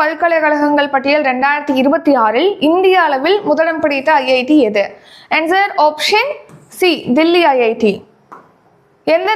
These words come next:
நோயை கட்டுப்படுத்தும் லெனாசபவர் மருந்துக்கு அமெரிக்கா ஒப்புதல் அளித்துள்ளது? ஆன்சர் ஆப்ஷன் பி, எய்ட்ஸ். இந்தியாவின் உற்பத்தி துறை சார்ந்த மொத்த உள்நாட்டு உற்பத்தியில்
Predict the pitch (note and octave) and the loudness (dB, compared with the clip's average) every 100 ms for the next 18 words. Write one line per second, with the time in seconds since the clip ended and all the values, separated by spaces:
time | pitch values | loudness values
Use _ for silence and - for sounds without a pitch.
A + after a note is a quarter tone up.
0 | G#4 G4 F#4+ F#4+ E4+ F4 E4+ E4 E4 F4 | 0 0 0 0 -2 0 0 0 0 -2
1 | A4 G#4+ - D4 D4+ E4+ F#4+ F#4+ F#4 F4 | -2 -6 -2 0 2 2 0 0 0 2
2 | E4 E4+ D4+ C#4+ D4 C#4+ D4 G#4 E4 E4+ | 2 2 0 -2 0 -2 0 0 2 0
3 | F#4 F#4 F4+ E4 D4+ D4+ D#4+ D#4+ C4+ C4 | 0 0 0 2 0 0 0 0 0 0
4 | B3+ A#3 A3+ G#3+ G3+ - C#4 D4+ D#4+ E4+ | 0 2 2 0 -4 -4 -4 0 0 0
5 | D#4 D4+ - G4+ D#4+ B3+ E4+ B4+ A4+ - | 0 -2 -2 0 2 2 2 0 -4 -2
6 | D4+ A#3 A3 - - _ _ - F4 F#4+ | -2 -4 -10 -16 -20 _ _ -4 -2 0
7 | G#4+ G4+ F#4 G4 E4+ E4+ G4 F#4+ F#4 F4+ | 2 0 0 -2 -2 0 -2 0 0 -2
8 | F4 E4+ D#4 F4 E4+ D#4 D#4+ F#4 D#4+ E4 | 0 0 0 0 0 -2 0 -2 0 -2
9 | E4+ E4+ E4 D4+ D4 C#4+ F4 | 0 0 0 0 0 0 0